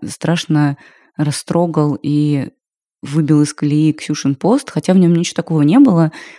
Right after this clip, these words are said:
Там была сфотографирована такая красивая ванна с какой-то резной ножкой, и Ксюша написала, что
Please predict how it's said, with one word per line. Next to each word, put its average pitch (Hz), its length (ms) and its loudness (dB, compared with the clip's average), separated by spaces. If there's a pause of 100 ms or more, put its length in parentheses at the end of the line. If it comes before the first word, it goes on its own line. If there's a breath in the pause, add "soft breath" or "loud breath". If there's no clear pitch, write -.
(280 loud breath)
Там 160 140 2
была 156 380 2
сфотографирована 151 720 -2
такая 143 220 -4
красивая 147 500 -4
ванна 165 540 2 (140)
с - 220 -16
какой-то - 300 -10
резной 135 300 -4
ножкой, 160 680 -2 (300 loud breath)
и 143 100 -8
Ксюша - 320 -6
написала, 156 560 -2
что 143 540 -4